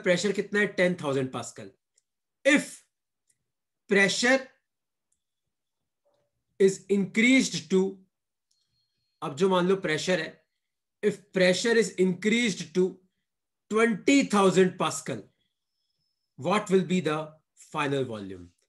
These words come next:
तो आपको बताना है कि फाइनल वॉल्यूम कितनी होगी, what will be the final volume। तो basically मेरे पास एक कंटेनर है, a container of volume two meter cube,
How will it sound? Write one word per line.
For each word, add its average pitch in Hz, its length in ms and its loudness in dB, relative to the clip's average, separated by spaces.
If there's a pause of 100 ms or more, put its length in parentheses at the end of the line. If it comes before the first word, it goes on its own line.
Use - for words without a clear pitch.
(300)
तो - 100 -20
आपको 165 320 -2
बताना 160 340 -2
है 156 280 -8 (220)
कि 180 160 -2
फाइनल 165 400 -2
वॉल्यूम 135 320 -2
कितनी 123 320 -14
होगी, 92 300 -16 (400)
what 170 340 -2
will 160 200 -4
be 170 140 -2
the 139 160 -2 (560)
final 165 480 -2
volume। 113 400 -8 (580)
तो 196 60 2
basically 214 500 0
मेरे 180 200 2 (100)
पास 196 180 -2
एक - 120 -8
कंटेनर 143 420 -4
है, - 200 -12 (720)
a 175 80 -2 (120)
container 226 480 2
of 220 160 -2
volume 175 420 2
two 202 140 2
meter 143 260 -2
cube, 104 240 -14